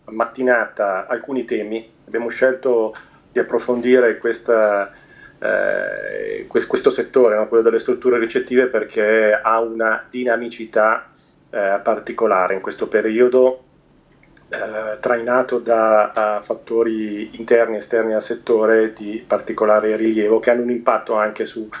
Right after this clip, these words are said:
eh, sui processi di, di progettazione. Per cui vi farò un'introduzione dal nostro punto di vista, dal nos-, dal punto di vista dei nostri clienti interlocutori sull'evoluzione del mercato e della domanda,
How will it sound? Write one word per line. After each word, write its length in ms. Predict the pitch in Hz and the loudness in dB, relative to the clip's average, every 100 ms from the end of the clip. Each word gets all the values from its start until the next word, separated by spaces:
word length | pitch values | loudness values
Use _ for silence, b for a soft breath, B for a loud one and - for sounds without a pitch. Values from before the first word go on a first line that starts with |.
| B B B B | B B B B
eh, 220 | - 110 101 | 0 0 0
sui 220 | - 110 | -4 -10
processi 600 | - 107 110 107 - 107 | -2 -2 0 -2 -2 -8
di, 420 | 104 101 101 98 - | -8 -6 -6 -8 -12
di 220 | 110 107 | -14 -14
progettazione. 800 | 107 107 107 95 101 - 92 98 | -2 -2 0 -2 -2 -2 -6 -4
Per 140 | - - | -6 0
cui 120 | 127 | 2
vi 120 | 117 | 2
farò 200 | 120 117 | 2 2
un'introduzione 960 | 117 117 120 113 - 131 127 113 107 - B B _ | 0 -2 -8 -10 -2 2 4 2 -2 -2 B B _
dal 180 | - 110 | -2 0
nostro 360 | 110 127 - 127 | 2 2 2 -8
punto 320 | 131 123 127 | -6 -4 -2
di 80 | 117 | -4
vista, 460 | 120 135 - 107 | -4 -6 -2 0
dal 260 | 104 104 104 | 0 0 0
nos-, 260 | 110 110 - | -2 -4 -6
dal 140 | 113 104 | -6 -4
punto 260 | 127 123 | -6 -2
di 100 | 110 | -4
vista 320 | 113 120 117 | -4 -2 0
dei 380 | 107 107 107 104 | 0 -4 -8 -10
nostri 420 | 104 110 - 113 | -6 -6 -6 -10
clienti 480 | 107 113 113 117 110 | -8 -4 -4 -4 -4
interlocutori 960 | 110 110 107 107 110 120 113 110 107 101 | -4 -2 -2 -2 -4 2 4 4 -2 -8
sull'evoluzione 720 | - 113 110 117 110 - 120 | -6 -2 -2 -2 -4 2 2
del 140 | 113 110 | 2 0
mercato 640 | 107 - - 113 101 - | -2 -2 0 0 0 -4
e 60 | 107 | -4
della 180 | 104 | 0
domanda, 640 | 104 120 131 131 131 156 | 0 2 2 2 2 0